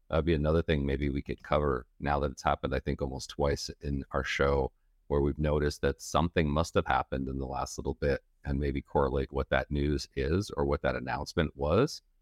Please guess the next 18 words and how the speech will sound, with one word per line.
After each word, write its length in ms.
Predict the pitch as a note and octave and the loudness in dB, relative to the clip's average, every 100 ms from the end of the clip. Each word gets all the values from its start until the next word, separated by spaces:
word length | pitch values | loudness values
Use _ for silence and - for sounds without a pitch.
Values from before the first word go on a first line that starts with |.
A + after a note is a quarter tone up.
| _ _ | _ _
because 200 | - D2+ | -2 2
I 100 | C#2 | 2
think 240 | C#2 D2+ - | 2 0 2
there's 220 | C#2 C2 | 0 0
definitely 440 | - C#2+ - B1+ B1 | 0 0 0 -4 -2
something 360 | E2 D#2 C#2+ | -2 0 0
happening. 460 | C2+ C2+ - C2+ C#2+ | 0 0 -2 -2 -2
If 140 | - | -2
not, 260 | D2 C2+ C2+ | 0 0 -2
I 100 | - | -2
would 180 | C2+ C2 - _ _ - | -2 -4 -10 _ _ 0
take 240 | F#2 - | 0 2
this 160 | D2+ C#2+ | -2 0
information 640 | C2+ C#2 C2+ C#2 - C2+ | -2 -2 -2 -2 0 -2
and 140 | B1 | -2
make 180 | B1 B1+ | -4 -6
sure 260 | - C2+ | -2 0
I 40 | B1 | 0